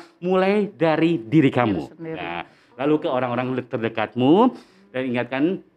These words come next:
Speaker 1: tetap jalani protokol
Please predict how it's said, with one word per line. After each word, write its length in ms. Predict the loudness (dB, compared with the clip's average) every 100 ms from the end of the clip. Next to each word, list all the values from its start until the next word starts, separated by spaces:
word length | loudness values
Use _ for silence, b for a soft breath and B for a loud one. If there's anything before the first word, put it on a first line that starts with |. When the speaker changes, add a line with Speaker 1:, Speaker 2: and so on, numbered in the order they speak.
| _ _ _ _
Speaker 1:
tetap 400 | -12 -8 -8 -8
jalani 540 | -6 -2 -2 0 -2 -2 _ _ _ _ -6
protokol 640 | -6 -4 -6 -2 -4